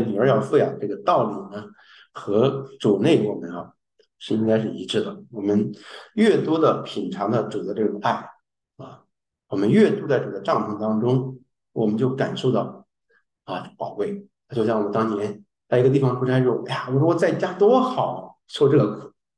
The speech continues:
然后就不会任凭这个事情发展。然后呢，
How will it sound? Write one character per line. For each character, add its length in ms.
然 120
后 160
就 80
不 200
会 100
任 240
凭 180
这 60
个 80
事 60
情 180
发 160
展。 160
然 180
后 160
呢， 140